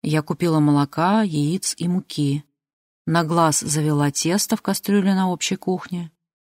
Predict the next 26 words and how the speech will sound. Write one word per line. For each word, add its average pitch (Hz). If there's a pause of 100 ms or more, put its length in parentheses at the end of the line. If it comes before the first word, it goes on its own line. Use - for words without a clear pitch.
(140)
Мне 196
казалось 208
странным, 214
что -
я 175
должна 160
пойти 165
по -
соседям 196
и 156
предлагать 165
им 170
блины. 160 (680)
Я 180
вспомнила, 208
как 175
в -
моём 175
детстве, 151
если 180
кто-то 175
умирал, 175 (460)
женщины 208
ходили 185
по 165
квартирам 180